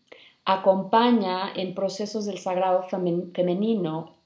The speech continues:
es facilitadora de formaciones y ceremonias de cacao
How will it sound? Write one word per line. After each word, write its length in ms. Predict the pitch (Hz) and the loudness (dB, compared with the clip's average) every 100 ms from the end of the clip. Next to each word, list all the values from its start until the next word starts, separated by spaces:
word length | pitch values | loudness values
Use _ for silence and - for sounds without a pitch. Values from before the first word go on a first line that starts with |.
| _ _ _ | _ _ _
es 300 | 208 233 240 | 2 2 2
facilitadora 800 | 254 247 208 185 185 180 190 196 | -2 -2 -8 -4 0 2 4 2
de 100 | 190 | 0
formaciones 760 | - 180 170 170 - 190 185 | -2 -2 -2 -4 -6 -6 -8
y 60 | 170 | -8
ceremonias 560 | 165 165 165 165 170 160 | -4 -2 -2 -2 -2 -4
de 120 | 151 | -8
cacao 680 | 156 156 175 175 180 - | -10 -4 -2 0 -2 -4